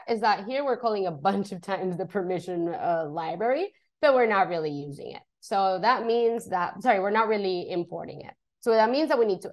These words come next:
import it. And again, in order to know where that lives, we'll go directly into our contracts.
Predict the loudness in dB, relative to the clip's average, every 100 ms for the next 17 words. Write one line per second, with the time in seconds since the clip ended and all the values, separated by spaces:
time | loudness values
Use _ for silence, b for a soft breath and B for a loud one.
0 | -2 -2 4 6 6 6 2 0 -10 _
1 | -4 -2 -2 0 4 4 4 -2 -2 -2
2 | -4 -6 -6 -4 -4 -4 -6 -8 -8 -8
3 | -10 -12 -12 -12 -4 -2 0 0 -4 -12
4 | _ _ 0 0 0 -2 -4 -6 -8 -10
5 | -8 -8 -8 -8 -8 -10 -12 -10 -10 -8
6 | -10 -10 -16 -6 -2 0 0 0 4 4
7 | 2 -8